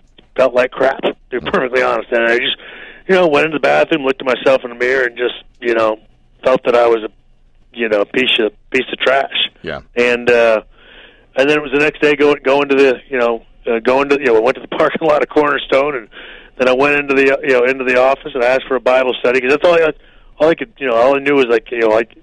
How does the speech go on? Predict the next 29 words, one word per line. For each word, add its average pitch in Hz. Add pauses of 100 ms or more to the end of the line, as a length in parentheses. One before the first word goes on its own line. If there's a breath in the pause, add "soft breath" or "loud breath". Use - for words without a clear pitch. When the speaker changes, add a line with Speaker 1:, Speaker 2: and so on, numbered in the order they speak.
(420 loud breath)
Speaker 1:
I 143
knew 220
that 185
what 165
I 160
was 139
looking 156
for 156
was 131
in 143
that 131
big 135
building, 117 (160)
you 113
know, 117
and, 113
uh, 107 (920 soft breath)
so 135
then, 139
uh, 127 (120)
two 160
days 143
later, 139
I -
went 131
to 131
this 117
guy's 123
Bible 123